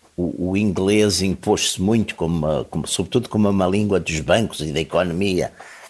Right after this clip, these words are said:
E, e, portanto, as novas gerações, na medida em que deixaram, eu, eu lembro-me que ainda li a maior parte dos livros, e tenho,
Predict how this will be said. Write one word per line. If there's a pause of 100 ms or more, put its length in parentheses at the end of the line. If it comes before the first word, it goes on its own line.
(240)
E,
e,
portanto,
as
novas
gerações,
na
medida
em
que
deixaram,
eu,
eu
lembro-me
que
ainda
li
a
maior
parte
dos
livros,
e
tenho,